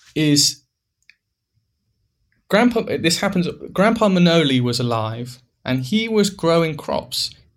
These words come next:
in and around his olive trees. He didn't call them cover crops. He didn't call it organic, but he needed crops to eat, and the system he was living in, in the small rural pockets, meant that he did that.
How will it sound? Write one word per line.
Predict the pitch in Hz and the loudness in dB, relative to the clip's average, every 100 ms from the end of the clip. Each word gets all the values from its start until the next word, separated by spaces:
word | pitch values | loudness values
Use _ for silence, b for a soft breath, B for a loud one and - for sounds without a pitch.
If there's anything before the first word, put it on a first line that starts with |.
| 160 | 0
in | 170 | 2
and | 165 151 | 2 0
around | 147 147 143 143 | 0 0 0 -2
his | 131 131 | -4 -4
olive | 135 139 131 | -2 -4 -4
trees. | - - - - - - _ _ _ _ _ _ _ _ _ _ | -8 -10 -10 -12 -14 -18 _ _ _ _ _ _ _ _ _ _
He | - 147 | -6 0
didn't | 214 233 | 2 2
call | 190 175 | 0 2
them | 147 | 0
cover | 143 131 127 | 0 -2 -2
crops. | 127 110 - - - - | -4 -6 -6 -12 -14 -10
He | 135 | -6
didn't | 135 190 - | 0 2 2
call | 170 139 | -2 -2
it | 120 | -2
organic, | 131 127 143 120 104 - - b _ | -2 0 -2 -2 -6 -8 -20 b _
but | 123 | -6
he | 156 | -2
needed | 170 180 165 | 0 0 -2
crops | - 180 185 - | -4 -4 -4 -8
to | - | -4
eat, | 170 135 - - B B | -4 -4 -6 -14 B B
and | 139 | -6
the | 131 | -2
system | - 208 - - 131 131 - _ _ _ _ _ _ _ _ _ _ | 0 0 0 0 -2 -4 -8 _ _ _ _ _ _ _ _ _ _
he | - 180 180 | -4 2 2
was | 160 | 2
living | 165 147 127 | 2 2 0
in, | 120 120 | 0 -2
in | 120 | -2
the | |
small | 117 - - 160 165 147 | -2 -2 -2 -4 -4 -4
rural | 147 156 151 151 | -2 -2 -2 -4
pockets, | 147 127 127 - - | -4 -6 -6 -10 -8
meant | 131 123 | -4 -2
that | 127 123 | -2 -6
he | 131 | -4
did | 135 135 | -2 -4
that. | - - | -6 -12